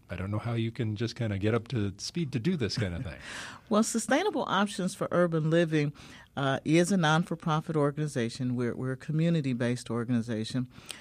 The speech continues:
Speaker 2: and our focus has always been how do we, uh, improve the quality of life in our communities, and one of those areas, uh, has to do with utilities and has to do with energy,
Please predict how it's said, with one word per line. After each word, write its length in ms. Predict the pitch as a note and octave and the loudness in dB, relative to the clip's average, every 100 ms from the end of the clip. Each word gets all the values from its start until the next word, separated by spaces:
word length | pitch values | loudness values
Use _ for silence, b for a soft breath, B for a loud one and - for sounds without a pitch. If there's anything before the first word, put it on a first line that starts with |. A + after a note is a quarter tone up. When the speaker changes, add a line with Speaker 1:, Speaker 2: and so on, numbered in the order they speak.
| B - | B -4
Speaker 2:
and 160 | D3+ C#3 | -4 0
our 200 | D#3+ F#3 | 2 2
focus 500 | F#3 E3+ D#3 D3+ C#3+ | 2 0 0 0 -4
has 200 | - C#3 | -2 -2
always 420 | C3 C#3+ D#3 D3 | 0 2 2 2
been 340 | - C3+ B2+ B2+ | -2 -2 0 -2
how 260 | - C3+ | -2 -2
do 100 | D3+ | 0
we, 420 | D#3 D3 C#3 B2+ - - | 2 2 2 0 -6 -12
uh, 140 | - - | -12 -6
improve 420 | B2 B2 D#3 C#3+ | -4 -2 0 0
the 60 | C3+ | -2
quality 580 | - D3 C#3 C3+ C3 B2 | -4 -2 0 0 0 -2
of 140 | B2+ | -2
life 320 | B2 B2 - | 0 0 0
in 80 | A#2+ | 0
our 160 | A2+ A#2 | 0 -2
communities, 640 | B2+ C3 C#3+ B2 A#2+ A#2 | -2 0 0 0 -2 -2
and 120 | A#2+ | 0
one 160 | A#2 C3+ | 4 4
of 80 | C3 | 2
those 240 | A2+ A2+ | -2 -4
areas, 380 | G#2 A2 B2 - - - | -4 -4 -6 -10 -18 -14
uh, 160 | - A#2 | -14 -6
has 240 | A#2 - | -6 -6
to 160 | - F#2+ - _ - - | -10 -14 -14 _ -20 -8
do 100 | G#2 | -4
with 180 | C3 F3 | -4 -4
utilities 640 | F#3+ D4+ C#4 D3+ G#2 C3 | -2 0 0 0 -2 -2
and 80 | B2+ | 0
has 200 | C3 - | 0 -4
to 100 | C3 | -6
do 120 | C3+ | -4
with 120 | C#3+ | 0
energy, 440 | F3+ G3 - A2 | 2 2 0 -6